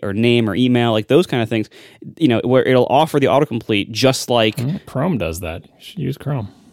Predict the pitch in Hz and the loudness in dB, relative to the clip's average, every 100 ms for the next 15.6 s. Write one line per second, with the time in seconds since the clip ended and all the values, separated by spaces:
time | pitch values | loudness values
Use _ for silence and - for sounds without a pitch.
0 | _ 113 101 101 101 - - - 101 82 | _ -2 0 0 -2 -6 -18 -10 -6 -6
1 | - - - - - 240 185 - 208 190 | -6 -8 -8 -10 -2 0 2 4 4 4
2 | 160 160 170 208 - 175 196 208 185 165 | 2 2 2 2 2 4 4 4 4 4
3 | 170 131 135 131 151 - - - - 156 | 4 4 2 2 0 -6 -20 -18 -4 2
4 | 170 208 - 196 - 147 151 123 104 98 | 4 4 4 4 4 4 4 2 -2 0
5 | 92 90 - _ _ _ - 113 113 110 | -2 -4 -8 _ _ _ -2 0 0 0
6 | 120 117 - 156 - 90 90 - _ _ | 0 -2 -4 -4 -2 -2 -4 -8 _ _
7 | 160 147 117 123 113 - 135 127 - 165 | -8 -2 -2 -2 -2 0 0 0 -2 0
8 | 127 110 98 98 95 95 92 - - 131 | 0 0 -2 0 0 -2 -4 -8 -6 0
9 | 113 - 104 107 98 107 113 117 117 117 | 0 0 -2 -2 0 2 2 2 4 2
10 | 117 107 104 107 104 104 92 101 107 92 | 0 0 0 0 0 -2 0 -2 -2 -4
11 | 95 131 120 127 117 117 110 110 95 101 | -4 0 4 4 2 0 -2 0 -2 -2
12 | 90 85 85 90 101 101 - 143 123 120 | -4 -6 -6 -6 -4 -6 -4 -2 2 2
13 | 127 113 110 95 95 - 117 107 101 - | 2 0 -2 -2 -2 -2 -2 0 -2 -4
14 | 113 113 123 110 101 - - 90 90 - | -2 0 2 0 -2 -6 -12 -10 -12 -8
15 | 85 78 87 82 - - | -10 -10 -12 -14 -16 -20